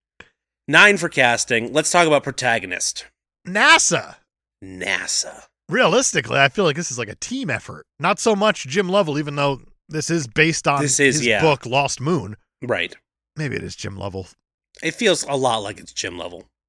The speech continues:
Speaker 1: And all he wants to do is walk on the moon.
Speaker 2: Who doesn't, though?
Speaker 1: I mean,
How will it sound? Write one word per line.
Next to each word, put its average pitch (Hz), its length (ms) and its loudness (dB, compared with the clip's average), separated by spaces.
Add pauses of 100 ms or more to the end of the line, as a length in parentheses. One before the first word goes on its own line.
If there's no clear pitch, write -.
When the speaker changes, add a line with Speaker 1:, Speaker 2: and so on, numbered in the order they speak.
(160)
Speaker 1:
And 139 120 0
all 180 140 4
he 202 120 2
wants 170 220 2
to 151 80 -4
do 160 160 0
is 147 120 -4
walk 147 300 0
on 170 80 0
the 160 60 -2
moon. 151 380 0 (400)
Speaker 2:
Who 156 100 -4
doesn't, 240 380 2
though? - 260 -12 (480)
Speaker 1:
I 110 80 -6
mean, 101 460 -12